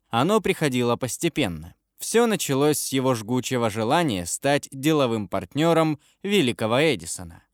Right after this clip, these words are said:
Одной из главных особенностей желания Барнса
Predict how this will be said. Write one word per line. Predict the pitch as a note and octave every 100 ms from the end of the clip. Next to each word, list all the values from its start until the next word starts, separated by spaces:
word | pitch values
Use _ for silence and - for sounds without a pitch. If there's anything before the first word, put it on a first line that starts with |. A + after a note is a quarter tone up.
| _ _ -
Одной | C3+ B2+ C3+ C3+
из | C3+ D#3 C3
главных | C3+ C#3 B2+ B2+ - -
особенностей | E3 - G3+ A#2 G2+ F2+ - A2+ G#2
желания | A#2 D3+ C#3 G2 F#2 F2
Барнса | F#2 F3 F#3+ A2+ - E2+